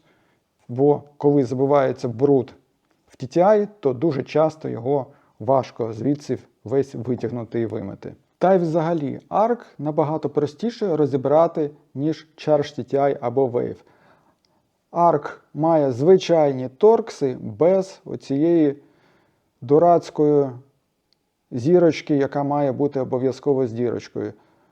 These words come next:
Тобто, якщо в вашому наборі інструментів торкси без дірки всередині, ви його не розкрутите. Це зроблено для захисту, нібито щоб його не розбирали, хоча насправді це значно ускладнює обслуговування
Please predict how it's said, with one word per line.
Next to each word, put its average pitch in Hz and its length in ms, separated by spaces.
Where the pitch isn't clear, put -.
Тобто, 156 440
якщо 151 320
в 139 300
вашому 139 680
наборі 143 380
інструментів 139 880
торкси 139 640
без 180 300
дірки 147 380
всередині, 123 520
ви 151 160
його 160 240
не 143 120
розкрутите. 117 640
Це 160 360
зроблено 123 480
для 117 180
захисту, 165 600
нібито 143 380
щоб 120 200
його 123 200
не 120 140
розбирали, 151 580
хоча 147 340
насправді 151 680
це 151 380
значно 143 480
ускладнює 135 640
обслуговування 139 880